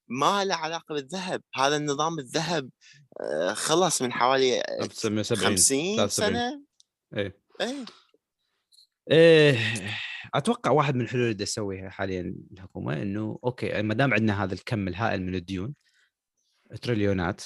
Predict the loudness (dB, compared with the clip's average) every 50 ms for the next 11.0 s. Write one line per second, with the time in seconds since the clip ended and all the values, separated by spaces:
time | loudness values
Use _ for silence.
0 | -12 _ 0 0 2 2 2 0 0 2 2 2 2 2 0 -2 -2 0 0 -2
1 | -2 -2 -4 -6 -6 -10 -14 _ _ _ _ _ _ _ _ _ _ -2 -2 0
2 | 0 0 2 4 4 6 4 4 2 2 2 2 4 4 4 4 4 4 2 2
3 | 2 4 4 2 2 4 2 2 2 0 2 2 4 4 4 4 2 0 0 -2
4 | -4 -6 -6 -6 -8 -8 -10 -10 -8 -4 -2 0 0 0 -2 -2 -4 -4 -4 -4
5 | -8 -10 -10 -10 -8 -6 -6 -6 -8 -10 -14 _ _ _ _ _ _ _ _ _
6 | _ -4 -2 -2 -2 -2 -4 -2 0 0 2 2 0 -2 -4 -6 -6 -6 -6 -8
7 | -10 -12 -12 -12 -10 -8 -8 -10 -10 -10 -10 -8 -8 -8 -10 -10 _ _ _ _
8 | -20 -20 _ _ _ _ -4 -2 -2 -2 -2 -4 -10 _ _ _ _ _ -2 2
9 | 4 6 6 6 6 4 4 2 2 2 2 2 2 2 2 2 2 2 2 0
10 | -2 -2 -2 -4 -4 -4 -4 -4 -6 -6 -6 -4 -2 0 0 0 0 -2 -4